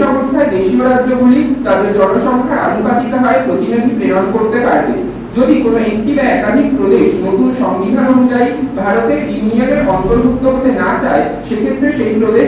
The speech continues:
বা প্রদেশগুলি ওই একই নিয়মানুসারে নিজেদের গণপরিষদের মাধ্যমে সংবিধান রচনা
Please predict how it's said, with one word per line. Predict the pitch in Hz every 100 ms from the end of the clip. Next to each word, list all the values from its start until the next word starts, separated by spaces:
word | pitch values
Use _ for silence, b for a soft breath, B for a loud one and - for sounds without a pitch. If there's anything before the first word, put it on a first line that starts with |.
| 277
বা | - 202
প্রদেশগুলি | 196 220 220 233 247 - - 196
ওই | 202 202 294
একই | 294 262
নিয়মানুসারে | 208 208 214 240 - - - - - 185
নিজেদের | 196 214 220 -
গণপরিষদের | 202 208 240 247 277 262 277 269
মাধ্যমে | - 208 214 - -
সংবিধান | - 370 - - 226
রচনা | - -